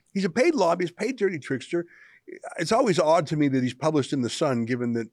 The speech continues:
he's working for other clients. He's not just a columnist. Now, I read through the whole Kinsella piece, and mainly it just quotes other left-wing activists,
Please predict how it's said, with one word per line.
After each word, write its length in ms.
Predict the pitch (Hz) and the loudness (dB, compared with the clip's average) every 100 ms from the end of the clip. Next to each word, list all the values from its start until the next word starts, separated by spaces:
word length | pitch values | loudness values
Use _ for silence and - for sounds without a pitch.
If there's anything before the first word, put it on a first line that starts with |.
| _ | _
he's 260 | 123 117 - | -12 -12 -8
working 320 | 135 131 117 | -8 -6 -10
for 200 | - 113 | -8 -10
other 340 | 113 107 101 101 | -10 -12 -14 -20
clients. 360 | - 143 139 - | -14 -10 -10 -12
He's 160 | 117 | -12
not 180 | 147 107 - _ _ _ _ _ _ | -10 -10 -14 _ _ _ _ _ _
just 300 | 113 - - | -10 -8 -6
a 120 | 95 | -6
columnist. 680 | - - - - 90 92 - - - | -6 -8 -6 -6 -8 -14 -20 -10 -2
Now, 80 | 170 | 2
I 80 | |
read 380 | 180 190 262 349 | 2 4 4 2
through 260 | - 240 208 | 0 -2 0
the 140 | 170 | 0
whole 560 | 135 165 160 156 151 - _ _ _ | 2 2 4 4 2 -2 _ _ _
Kinsella 540 | - 131 120 143 127 104 | -2 -2 0 0 0 -2
piece, 340 | 107 123 - - - - | -4 -4 -6 -16 -20 -8
and 180 | 151 180 | -2 2
mainly 360 | 254 339 311 | 2 4 2
it 100 | 202 | 0
just 180 | 175 - | -2 -4
quotes 340 | - 160 143 - - | -2 -2 -2 -8 -2
other 300 | 156 156 156 | 0 2 0
left-wing 560 | 131 123 - 131 143 - | 2 0 -2 -6 -4 -6
activists, 640 | 202 247 113 92 80 - | -8 -6 -6 -6 -10 -18